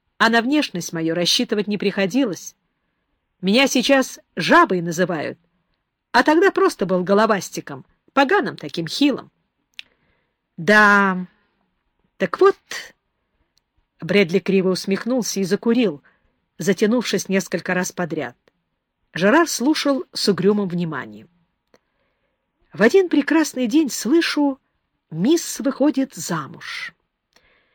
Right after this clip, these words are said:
На свадьбу меня, понятно, не позвали, но я так пошёл, со стороны поглядеть,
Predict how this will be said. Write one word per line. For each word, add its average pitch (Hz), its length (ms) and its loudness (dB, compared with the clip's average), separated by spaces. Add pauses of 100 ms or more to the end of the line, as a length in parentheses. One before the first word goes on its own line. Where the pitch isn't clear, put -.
(400)
На 180 160 0
свадьбу 180 460 2
меня, 160 240 -4
понятно, 165 420 -8
не 160 140 -6
позвали, 277 500 2
но 370 100 2
я 415 180 6
так - 300 -6
пошёл, - 400 -8
со - 160 -4
стороны 214 380 0
поглядеть, 147 640 -10